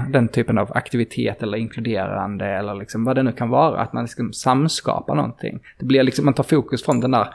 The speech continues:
liksom, färdiga produkten, utan det handlar inte om det, utan det handlar om någon sorts gemenskap, någon sorts, eh, varande och görande, liksom, sådär. Eh, att det, det, det blir något så här. I alla fall, eh, och de där stolarna som tillverkas i Boden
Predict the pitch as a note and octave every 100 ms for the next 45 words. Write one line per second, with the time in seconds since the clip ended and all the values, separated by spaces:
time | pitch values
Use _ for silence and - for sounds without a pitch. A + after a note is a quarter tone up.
0 | - - - - _ - A#2 A#2 A2+ -
1 | B2+ A#2+ A#2+ G#2 A#2 A2 - A#2 A#2 A#2+
2 | A2 C3 A#2+ A#2 C#3 A#2+ B2 G#2+ - A2+
3 | A2 C3 A2+ G#2 G#2+ G#2+ - A2 B2+ A#2
4 | - A2+ G#2+ A#2 A2+ G#2 - - - -
5 | - - _ - - - - - A2+ A#2+
6 | A#2+ C#3 B2 B2 A#2 C3+ C3 A#2+ B2+ C3+
7 | B2+ A2+ A2+ A2 G#2+ A2 A2 G#2+ - A2
8 | A#2 A#2 G#2 - - - - - - -
9 | F#2+ A2+ A#2 B2 A#2+ B2 B2 A#2 A2+ A#2
10 | G#2+ _ _ _ _ - D3 C3 - -
11 | - - A#2+ A2 - A#2+ C3+ A2+ - C3
12 | A2 - - A#2+ A2+ A2 - A2 A2 -
13 | -